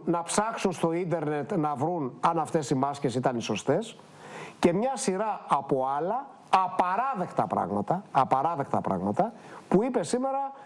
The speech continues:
όχι μόνο ο κύριος Κοντοζαμάνης, αλλά και ο προπο-,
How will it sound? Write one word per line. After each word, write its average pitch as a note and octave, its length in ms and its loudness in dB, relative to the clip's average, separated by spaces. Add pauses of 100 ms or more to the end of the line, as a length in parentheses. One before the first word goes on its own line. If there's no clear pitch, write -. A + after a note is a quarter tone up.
(320)
όχι A3+ 220 4
μόνο A3 240 0
ο F#3 40 0
κύριος E3+ 320 -2
Κοντοζαμάνης, D#3 760 0
αλλά A#3 220 0
και B3 100 0
ο B3+ 60 2
προπο-, F#3 400 0